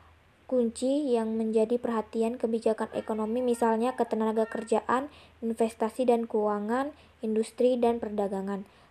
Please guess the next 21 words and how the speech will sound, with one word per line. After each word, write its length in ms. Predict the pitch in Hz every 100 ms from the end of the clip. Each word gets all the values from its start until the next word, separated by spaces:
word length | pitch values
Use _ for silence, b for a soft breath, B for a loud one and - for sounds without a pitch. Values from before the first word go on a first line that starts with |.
| _
Kebijakan 640 | 240 226 233 233 233 254 277
mewujudkan 560 | 247 226 226 214 247
tujuan 720 | 262 233 226 220 220 233 262 311 b b _
dan 240 | - 240
strategi 560 | - 226 220 220 226 254
yang 160 | 233
telah 240 | 220 226 233
diadopsi 640 | 220 - 208 220 - -
pemerintah 560 | 226 214 214 202 226 240
sehubung 580 | - 226 214 233 240 233
dengan 380 | 208 208 226
pariwisata, 720 | 233 208 196 202 202 - 196 190 B B B _
pengembangan 560 | - 233 233 233 220 220 -
ekonomi, 640 | 220 214 214 220 247 269 285 B -
pekerjaan, 800 | 220 220 220 220 - 240 254 254
hubungan 400 | 214 214 214 208
politik, 640 | 220 220 220 - 254 -
atau 480 | 208 - - 233 254 B B B _ -
kombinasi 560 | 220 220 208 208 214
dari 240 | 226 220 220
ketiganya. 640 | 214 202 196 190 196 202